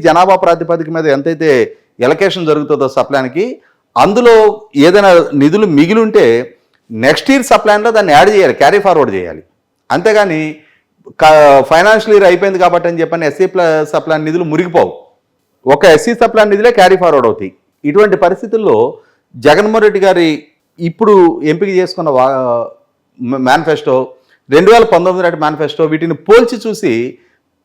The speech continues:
చాలా విస్తృతంగా చర్చ జరుగుతూ ఉంది. ఆయన ఏంటి, రెండు వేల పంతొమ్మిది ఎన్నికల నాడు, ఆ రోజు ఎన్నికలకు ముందు రాష్ట్రంలో ఉన్న మహిళలకు ఒక వాగ్దానం చేశారు.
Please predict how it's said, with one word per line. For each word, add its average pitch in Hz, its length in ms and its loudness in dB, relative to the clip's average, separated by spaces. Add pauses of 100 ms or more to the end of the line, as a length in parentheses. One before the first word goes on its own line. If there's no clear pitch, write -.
(180)
చాలా 208 140 4
విస్తృతంగా 240 460 0 (100)
చర్చ 196 160 -4
జరుగుతూ 160 300 -2
ఉంది. 90 320 -6 (420)
ఆయన 185 220 2
ఏంటి, 214 720 0 (320)
రెండు 165 260 2
వేల 240 200 6
పంతొమ్మిది 185 920 -2 (260)
ఎన్నికల 185 440 2
నాడు, 175 540 2 (720)
ఆ 156 180 6
రోజు 220 360 2
ఎన్నికలకు 202 520 0
ముందు 165 720 0 (500)
రాష్ట్రంలో 208 480 2
ఉన్న 214 120 2
మహిళలకు 185 440 2
ఒక 147 140 2
వాగ్దానం 139 380 0
చేశారు. 87 360 -8